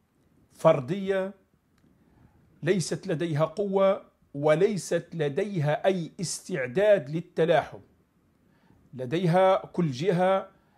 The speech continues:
لديها إيديولوجيتها، ولديها ولاءاتها، ولديها من يحركها. لا توجد إلا حالات، آه، على المستوى الفردي، أما على المستوى الجماعي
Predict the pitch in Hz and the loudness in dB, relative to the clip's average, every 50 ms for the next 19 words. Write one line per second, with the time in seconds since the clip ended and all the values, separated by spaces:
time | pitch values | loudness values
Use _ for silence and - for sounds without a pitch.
0 | _ - 143 127 107 147 143 131 131 - 180 131 127 143 147 139 117 147 151 185 | _ -14 -12 -8 -6 -4 -4 -4 -4 -4 -6 -6 -4 -4 -4 -4 -6 -2 -2 -2
1 | 202 202 - 170 185 185 196 196 - - _ _ _ _ _ _ _ _ - - | -2 -2 -2 -2 0 0 0 -2 -4 -14 _ _ _ _ _ _ _ _ -20 -20
2 | _ - - 139 143 147 151 151 - 143 139 135 151 156 147 127 139 139 143 147 | _ -12 -2 2 4 4 4 4 2 0 -2 -2 -2 -2 -2 2 2 2 4 4
3 | 143 147 - - 196 202 196 196 - 170 185 185 185 185 190 190 - _ _ _ | 2 2 4 8 8 8 8 6 2 0 2 4 4 2 0 -2 -8 _ _ _
4 | _ _ - - 214 233 226 185 139 165 147 135 117 131 127 123 127 123 120 - | _ _ -6 2 2 4 4 4 -2 -2 -6 -6 -6 -6 -6 -6 -8 -10 -10 -12
5 | - - 113 113 117 - - - - _ _ _ _ _ _ _ _ _ _ _ | -14 -16 -14 -16 -18 -20 -20 -20 -20 _ _ _ _ _ _ _ _ _ _ _
6 | _ _ _ _ _ _ _ _ _ _ _ - - 143 143 156 151 151 208 226 | _ _ _ _ _ _ _ _ _ _ _ -12 -4 2 2 2 2 2 -2 -4
7 | 233 180 185 160 - - 220 233 214 160 - 202 208 220 233 214 - - _ _ | -4 -4 -6 -8 -8 -6 -2 -2 -2 0 2 0 2 2 2 0 0 -2 _ _
8 | _ - 240 180 175 151 156 151 - - - 143 151 185 190 190 196 226 226 - | _ -6 -4 -2 -2 -2 -4 -6 -10 -8 -4 -2 -2 0 0 -2 -2 -4 -4 -4
9 | - 208 196 196 185 151 - 214 214 165 120 127 143 - - 175 160 156 151 151 | -2 -2 0 0 0 2 2 2 2 2 0 -6 -10 -8 -6 -4 -4 -2 -2 -4
10 | 123 117 139 139 143 139 139 139 175 226 - - - - 165 160 156 147 135 113 | -2 -2 -2 -2 -2 -4 -6 -6 -6 -8 -8 -8 -2 -2 0 0 0 -2 -4 -4
11 | 131 139 143 185 196 190 175 135 127 120 123 - | -4 -2 -2 -2 -2 -2 -4 -6 -8 -10 -10 -12